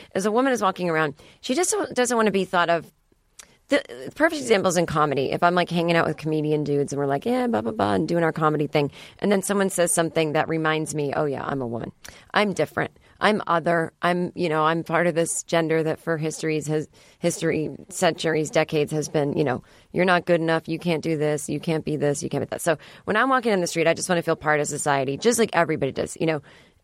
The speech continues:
I don't wanna feel like people are gonna stare at me or be like, whatever. So it's just that when men approach us in public,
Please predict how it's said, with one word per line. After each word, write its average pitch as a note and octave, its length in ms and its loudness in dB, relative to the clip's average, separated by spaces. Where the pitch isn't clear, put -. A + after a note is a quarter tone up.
I F3+ 140 2
don't F#3+ 140 2
wanna F#3 160 2
feel D#3+ 440 2
like D3+ 160 2
people D3+ 140 -4
are - 40 -6
gonna D3+ 120 -2
stare G#3+ 240 2
at G3 60 2
me G3 220 2
or E3+ 40 2
be D3 140 0
like, C#3+ 160 -2
whatever. D#3 260 0
So E3+ 300 2
it's G#3 160 -2
just C4 280 -2
that - 140 2
when F#3 220 2
men G3+ 180 2
approach G#3 500 -2
us D#3 240 2
in D#3+ 140 -4
public, C#3 540 -2